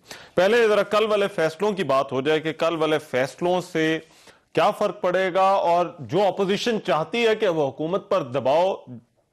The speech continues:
को जो मज़ीद बढ़ाए, क्या वो दबाव बढ़ेगा या नहीं? मैं शैला रजा साहब आपसे इस debate का आगाज़ करना चाहता हूँ। ये गिरफ्त-, गिरफ्तारियाँ देने, अ, election commission और नैब के सामने मुजाहरों से,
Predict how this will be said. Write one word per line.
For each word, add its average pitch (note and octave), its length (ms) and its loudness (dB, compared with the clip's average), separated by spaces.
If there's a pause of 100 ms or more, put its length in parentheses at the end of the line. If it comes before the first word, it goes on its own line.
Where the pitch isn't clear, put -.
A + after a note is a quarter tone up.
(280)
को F#3 120 0
जो F3+ 160 2
मज़ीद D#3+ 420 0
बढ़ाए, D3 500 0 (500)
क्या F#3 140 4
वो A3 160 2
दबाव F3 260 2
बढ़ेगा F3 360 2
या E3+ 160 2
नहीं? E3+ 120 -2
मैं F3+ 140 0
शैला F3 280 0
रजा F3 280 0
साहब F3 220 0
आपसे D#3 340 0
इस D#3 60 -4
debate D3 300 0
का D#3 120 0
आगाज़ B2+ 380 2
करना C3+ 240 -2
चाहता B2 300 -2
हूँ। A#2+ 220 -6 (920)
ये F3 80 2
गिरफ्त-, E3+ 380 -2
गिरफ्तारियाँ E3+ 640 0
देने, D#3 380 0 (600)
अ, C#3+ 280 4 (220)
election F3 440 -2
commission E3+ 600 -2
और D#3+ 260 2
नैब C3+ 380 0
के D3+ 220 -4
सामने D#3 380 -2
मुजाहरों C#3 440 -2
से, D#3 440 -8